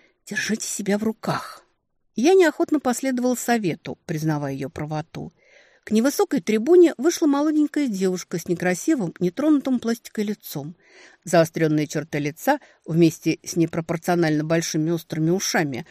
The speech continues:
которые она безуспешно прятала за распущенными волосами, спровоцировали шёпот лёгкого осуждения среди присяжных. Но он тут же стих, стоило жертве открыть рот.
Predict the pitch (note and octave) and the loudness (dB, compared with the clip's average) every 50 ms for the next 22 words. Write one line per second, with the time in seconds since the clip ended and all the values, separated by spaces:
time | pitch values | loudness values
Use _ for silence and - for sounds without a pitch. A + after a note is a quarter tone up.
0 | - - _ _ - E3 D#3+ - D#3+ D#3+ D#3 D#3 D#3 D#3 D#3 D#3+ D#3+ E3 E3 - | -20 -20 _ _ -4 -4 -2 0 2 2 4 4 2 0 0 -2 -4 -4 -4 -4
1 | - - E3 - - E3 E3 - F3+ D#3+ D3 - - D3 C#3+ D3 E3+ E3 D#3 D#3+ | -2 -4 -4 -2 -4 -6 -4 0 0 0 0 0 -6 -8 -8 -6 -2 0 0 0
2 | E3 _ - D#3 - - - - D#3 D#3 D#3 D#3+ E3+ E3 F3+ F#3 F#3 - - C3 | -2 _ -8 -8 -8 -8 -10 -8 -8 -8 -6 -4 -2 0 0 -2 -2 -4 -8 -8
3 | C#3 C3+ C3 - _ - - - - _ - - - A3 A3 G#3+ A#3+ B3 - - | -8 -8 -10 -12 _ -18 -20 -20 -20 _ -18 -8 -2 -2 2 2 2 2 2 2
4 | F#4+ F#4 E4+ D#4+ D4 D4 C4+ - - - C#4+ C#4 - B3 - A3+ A#3 B3 - - | 2 4 4 4 2 2 0 -2 -2 -6 -6 -4 -6 -6 -4 -2 -4 -4 -4 -6
5 | A3 G#3 G#3 G3+ - - G3+ F3 D#3 D3 D3+ F#3+ G3+ F3+ D#3 C#3+ C3+ D3+ - - | -4 -2 -2 -2 -2 -2 -4 -4 -4 -4 -2 0 2 2 2 2 -2 -8 -10 -12
6 | D3 C3 - C#3+ - D3 - - - - A2+ B2 - - C3 B2 D3+ - - _ | -12 -12 -12 -12 -10 -10 -10 -8 -6 -6 -6 -6 -8 -10 -10 -10 -12 -12 -18 _
7 | - - - - _ - A3+ A#3 D#4 G4 G4 F4 - F4+ F4+ D#4 D4+ E4 D#4+ - | -20 -20 -20 -20 _ 0 4 6 8 8 8 6 6 4 2 4 2 0 0 -2
8 | - - - E3 D#3 - - _ - - - - F3+ F#3+ G3 E3+ D#3+ D#3 F3 G#3+ | -8 -4 -4 -4 -4 -4 -12 _ -20 -16 -6 -2 0 2 2 2 0 0 -2 -4
9 | B3 - - E3+ D3 D3+ - - E3+ F3+ E3+ - _ - E3+ D#3+ C#3 C3+ C3 _ | -4 -4 -6 -6 -6 -6 -6 -6 -6 -6 -6 -6 _ -6 -4 -4 -4 -6 -10 _
10 | _ - | _ -20